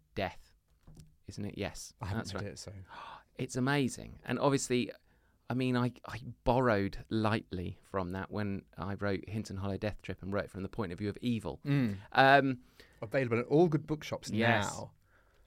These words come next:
Speaker 1: And some bad ones.
Speaker 2: <laughs>
Speaker 1: But, um, we, yeah, I, I, I just thought that is, that's never been done, and,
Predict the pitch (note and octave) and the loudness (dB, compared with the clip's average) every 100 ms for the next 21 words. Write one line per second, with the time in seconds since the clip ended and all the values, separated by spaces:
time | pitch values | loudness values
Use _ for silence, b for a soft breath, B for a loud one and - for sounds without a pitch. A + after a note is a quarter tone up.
0 | - - E3+ - C#3 A2+ G2 - E2+ F#2 | -10 -4 -2 0 2 2 2 -2 -6 -4
1 | - A#2+ E3+ E3+ D3+ G3+ F#3+ F3+ G3+ F#3+ | -2 4 6 8 10 10 10 6 2 2
2 | - b b - - F#3 - D#3 F3 - | -8 b b -18 2 6 6 6 2 2
3 | C#3 D3+ - - - - - C3 - D#3 | 2 2 0 -8 -20 -12 -4 -2 2 2
4 | - C3+ B2 - _ _ - B2+ A#2+ A2 | 4 4 4 2 _ _ 0 6 6 4
5 | - - - - - A#2+ - B2 A2 G2+ | -6 -16 -20 -6 -2 0 2 2 2 -2
6 | G2 F2+ F2+ F2 F#2 - G2+ | -4 -2 -4 -4 -10 -6 -6